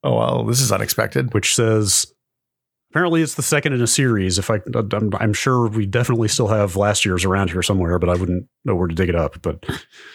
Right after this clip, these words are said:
Speaker 2: this will be our year, take two, <laughs> is what your, is what your card says. It also features a photo of your child sort of flexing, like,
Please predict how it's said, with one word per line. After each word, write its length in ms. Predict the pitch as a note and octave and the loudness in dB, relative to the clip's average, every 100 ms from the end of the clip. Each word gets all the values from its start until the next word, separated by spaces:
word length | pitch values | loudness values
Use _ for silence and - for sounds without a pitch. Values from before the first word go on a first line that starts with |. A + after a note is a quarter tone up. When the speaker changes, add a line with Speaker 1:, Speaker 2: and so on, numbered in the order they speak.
| - - _ - | -20 -20 _ -4
Speaker 2:
this 180 | C#3+ - | -2 0
will 120 | E3 | 0
be 200 | F3+ F#3 | 0 0
our 280 | E3 E3 D3 | 0 0 -2
year, 600 | B2 E3+ D#3 A2+ B2+ A#2+ _ | -2 0 0 2 0 -4 _
take 280 | - C#3+ B2+ | -4 -2 -2
two, 420 | - D3+ - C3 G#2 - _ _ | 0 0 0 -2 -4 -10 _ _
<laughs> 340 | _ - - | _ -20 -8
is 220 | - - D3 | -6 -2 0
what 300 | C3+ - - | 0 0 0
your, 220 | C3 _ _ _ - - - D3+ B2 - | -2 _ _ _ -12 -6 -4 -2 -2 -2
is 100 | A#2 | 0
what 200 | B2 - | 0 2
your 80 | A#2+ | 0
card 320 | B2+ A#2+ G#2+ | 2 2 2
says. 400 | G#2+ G2 G2 - - _ _ _ _ _ - | 2 2 2 -2 -6 _ _ _ _ _ -6
It 100 | A2+ - - | -6 -6 -2
also 280 | G#2+ G#2 A2 | 0 2 0
features 360 | - G2 G#2 F#2 | 0 -2 0 2
a 140 | F#2+ F2+ - _ _ - - - | 0 -2 -10 _ _ -20 -16 -2
photo 260 | G#2+ F#2+ | 0 2
of 100 | F2 | 0
your 80 | F2+ | 0
child 460 | - G2 G2 F#2 - | 0 2 2 0 -2
sort 220 | A#2 F#2+ | 0 0
of 260 | G2 - _ _ _ - | -2 -6 _ _ _ -12
flexing, 920 | - - - - A2+ - B2 A#2 A2 | -12 -10 -6 0 0 2 0 2 0
like, 280 | A2 G#2+ | 0 -2